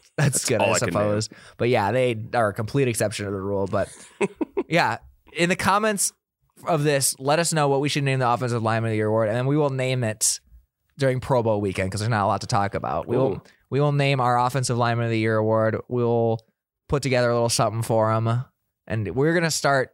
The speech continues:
Speaker 1: offensive line love on this show
Speaker 2: <laughs>
Speaker 1: because they need it.
Speaker 2: Offensive Loveman.
Speaker 1: No.
Speaker 2: I don't know. <laughs>
Speaker 1: <laughs> We're tired. It's been a long weekend. Uh, you got any closing thoughts before we wrap this puppy up?
Speaker 2: Um, I,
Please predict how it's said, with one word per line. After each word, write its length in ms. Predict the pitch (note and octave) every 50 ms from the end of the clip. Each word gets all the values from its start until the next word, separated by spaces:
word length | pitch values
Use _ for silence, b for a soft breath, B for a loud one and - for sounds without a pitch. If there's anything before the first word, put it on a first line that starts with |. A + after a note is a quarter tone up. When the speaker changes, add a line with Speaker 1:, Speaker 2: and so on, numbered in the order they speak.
| _ _ _ _ -
Speaker 1:
offensive 400 | - B2 B2 - B2 A2+ B2+ A#2 A2+
line 320 | A#2 A2 A2 G#2 G2 F#2+
love 400 | - A2 G#2+ G#2 G2+ G2+ F#2+ F#2 -
on 220 | - E2 G2 F#2+
this 140 | F2 E2+ F#2
show 320 | - - - C#2+ C2 C2+ F#2 A2 - - -
Speaker 2:
<laughs> 180 | - D#3 -
Speaker 1:
because 240 | - C#3 B2+ C3+ C3+
they 120 | C3+ C3 B2
need 220 | A#2+ A2+ G2+ F2
it. 340 | E2+ E2+ D#2+ - - - - _ _ _ _ _ _ _ _ _ _ _ -
Speaker 2:
Offensive 500 | G2 G2 - - G#2 G2 F#2+ - F#2+ E2+
Loveman. 540 | E2+ E2+ E2+ F2 E2+ E2 E2+ E2 E2 E2+ - _ _ _ _ _ _ _ _ _ _ _ _ _ _ _ _ _ _ _ _ _ _ _ _ _ _ _ _ _ _
Speaker 1:
No. 320 | - F2+ F2+ F2 F2+ F2+ F#2 -
Speaker 2:
I 100 | D#2+ D2+
don't 800 | D2 D2 - - - - - - E3 - - G3+ - G3+ G3 G3+ F#3 E3+ - -
know. 80 | E3
<laughs> 0 |
Speaker 1:
<laughs> 40 | C#3+
We're 160 | E3 E3+ F3+
tired. 460 | E3+ F3 D#3+ D#3+ - E3 E3 C3 C3
It's 140 | C#3 D3 D3+ -
been 80 | F3+
a 60 | E3
long 300 | D#3 D#3 D3+ D#3 D#3 D3
weekend. 640 | C3+ C3+ B2+ B2+ - C3+ B2+ B2+ B2+ B2+ C3 C3 B2+ - b b b b b b
Uh, 200 | b - A2+ A#2+ B2
you 60 | C3+
got 160 | C#3+ D#3 D#3 D#3+
any 120 | D#3+ D#3
closing 380 | D3 - - C#3 C#3 C3+ C#3+ C3+
thoughts 340 | - - A#2 A2 B2+ D3
before 260 | - C3+ - - C3 B2+
we 120 | B2+ B2
wrap 300 | A2+ A2+ G#2+ G#2 A2 A#2
this 180 | - A#2 A2 G#2+ -
puppy 320 | - - A#2+ - B2+ B2
up? 160 | G#2+ G#2+ C#3 B B B B B B B -
Speaker 2:
Um, 340 | C#3 C#3+ D3+ D#3 D3+ C#3+ B2 A2 B B B2+ - _ -
I, 380 | F2+ A#2 A#2 A#2 A#2 A2+ G#2